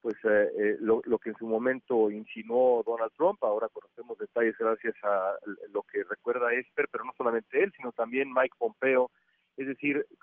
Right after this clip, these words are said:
sabemos ahora que las figuras principales del trumpismo, de la Casa Blanca de Donald Trump, y por supuesto el propio Donald Trump, que en este momento está empatado en las preferencias electorales con, eh, con Joe Biden,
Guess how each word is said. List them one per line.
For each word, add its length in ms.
sabemos 420
ahora 280
que 100
las 200
figuras 320
principales 760
del 140
trumpismo, 580
de 60
la 100
Casa 220
Blanca 480
de 160
Donald 320
Trump, 300
y 100
por 220
supuesto 520
el 60
propio 380
Donald 260
Trump, 260
que 460
en 140
este 240
momento 320
está 180
empatado 440
en 40
las 80
preferencias 480
electorales 560
con, 160
eh, 80
con 180
Joe 140
Biden, 360